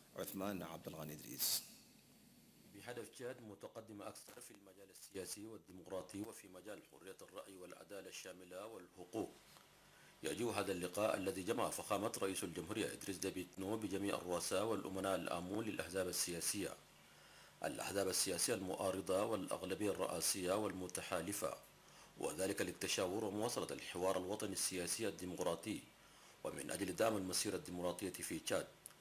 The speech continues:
Speaker 2: ويعتبر هذا اللقاء الثاني منذ انطلاقة أعمال المنتدى الوطني الشامل للإصلاحات المؤسسية. أما هذا اللقاء الذي عقد برئاسة الجمهورية ركز حول تنظيم إدارة وهيكلة مكتب الإطار الوطني السياسي الديمقراطي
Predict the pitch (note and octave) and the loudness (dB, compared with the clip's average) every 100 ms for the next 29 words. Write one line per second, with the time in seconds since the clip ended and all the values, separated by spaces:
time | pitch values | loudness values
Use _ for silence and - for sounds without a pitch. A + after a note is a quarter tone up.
0 | - - - G2+ G#2 G2+ B2 F2 - G2 | -20 -20 -4 2 4 6 6 4 4 4
1 | G2 F#2 F#2 A2 G2+ G2 - B2+ G2+ - | 4 2 2 4 4 2 2 4 4 0
2 | E2 G2 F#2+ F2+ F#2 G2 G2+ - F#2 F2+ | -2 -2 0 -2 0 2 2 2 2 2
3 | F#2+ A#2 G#2 G2 F2+ G#2 F#2 F2 G2+ G2+ | 2 2 2 0 -2 2 2 2 0 0
4 | F2+ F#2 G2 F2+ A2 G#2+ - - F#2 G#2 | 2 4 4 2 0 0 0 0 0 2
5 | G2 F2 F2 - - - A2 F#2+ - - | 0 0 0 0 0 0 0 -2 -4 -12
6 | - - - - - - - B2+ F#2 C#2+ | -18 -20 -20 -20 -18 -8 -2 0 2 2
7 | F2+ F#2+ F2 F#2 A2+ G2 G2 F#2+ G2 - | 4 4 2 6 8 8 6 2 0 0
8 | - G#2+ C#2 C#2 - - E2 E2+ G2+ G2+ | -2 -4 0 2 4 2 -2 -2 2 4
9 | F#2 - - - - - A#2+ - - - | 4 2 -4 -18 -16 -2 0 2 2 2
10 | - F#2+ F2 F2+ F2+ G2 A2+ - G2 B2 | 2 2 2 0 2 0 0 0 4 4
11 | - - - F#2+ F#2+ F#2 - G2+ G2+ - | 4 0 -2 0 2 2 0 0 -2 0
12 | F#2+ F#2+ - - G#2 - D#2+ F2 G2+ F2+ | 0 0 0 2 2 2 -2 -2 -2 0
13 | - F#2 F2 G#2+ A2 - F2 F2 F2+ F2 | 2 2 2 2 2 0 -2 0 0 0
14 | A#2 | 0